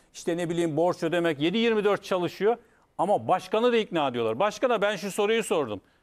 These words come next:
Keşke bağlansa başkan da konuşabilsek şu anda. Dedim ki,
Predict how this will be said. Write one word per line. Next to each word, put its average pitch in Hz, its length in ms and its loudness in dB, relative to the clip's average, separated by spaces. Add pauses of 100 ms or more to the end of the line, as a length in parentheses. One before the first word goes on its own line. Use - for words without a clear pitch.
(160)
Keşke 196 380 0
bağlansa 185 440 2
başkan 180 360 -2
da 151 40 0
konuşabilsek 165 680 -2
şu 147 160 0
anda. 135 320 0 (500)
Dedim 262 240 2
ki, 110 280 -2